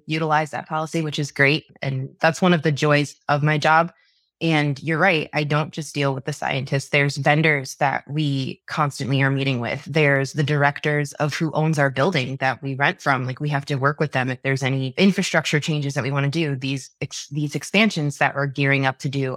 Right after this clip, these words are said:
I can't just make decisions off, like, the decisions that I wanna do. I have to make sure that all the decisions I'm doing okayed, green light,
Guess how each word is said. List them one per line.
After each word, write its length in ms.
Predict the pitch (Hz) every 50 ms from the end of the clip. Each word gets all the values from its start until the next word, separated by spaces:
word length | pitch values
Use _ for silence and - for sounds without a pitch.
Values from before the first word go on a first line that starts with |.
| - -
I 200 | 143 143 147 156
can't 400 | 143 - - 190 170 156 - -
just 320 | - 156 143 - - -
make 300 | 156 147 147 143 - -
decisions 640 | - 143 - - 151 139 143 139 135 135 131 - - - _ _ _ _ _ _ _ -
off, 340 | 151 156 139 - - - - _ _ -
like, 220 | 160 143 139 - - - _ _ _ _ _
the 140 | 170 139 165
decisions 380 | 143 143 156 165 139 151 135
that 80 | 139 143
I 100 | 147 151
wanna 240 | 165 156 143 139 127
do. 220 | 135 139 135 135 -
I 100 | 151 156
have 200 | 151 147 143 139
to 220 | - 151 139 139 139
make 220 | 147 147 139 -
sure 200 | - - 156 143
that 140 | 135 139 - -
all 100 | 151 147
the 80 | 147
decisions 400 | 147 147 - - 143 135 143 139
I'm 120 | 147 143 143
doing 320 | 143 143 143 143 147 143 143 - _ _ _ _ _ -
okayed, 600 | 175 170 135 - 160 156 151 151 165 165 170 - 160
green 320 | - 165 151 156 160 156
light, 320 | 156 156 156 160 165 -